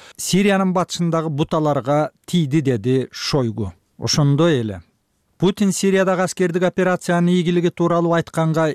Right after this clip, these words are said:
эрте деп Сергей Шойгуга өнөктүктө А К Ш,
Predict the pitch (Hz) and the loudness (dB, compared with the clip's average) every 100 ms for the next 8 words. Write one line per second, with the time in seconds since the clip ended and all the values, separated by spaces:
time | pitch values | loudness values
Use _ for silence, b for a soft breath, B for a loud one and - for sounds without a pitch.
0 | - 160 165 117 135 110 196 - _ - | -2 0 0 0 -4 0 -2 -4 _ -10
1 | - 160 151 165 151 - 202 196 151 113 | 0 0 2 2 0 0 2 2 2 -4
2 | 110 - - 147 165 165 - 160 - 185 | -6 -8 -2 2 2 0 -6 -8 0 2
3 | 185 - - 151 170 - - 123 | 2 -2 -2 -2 -2 -4 -8 -8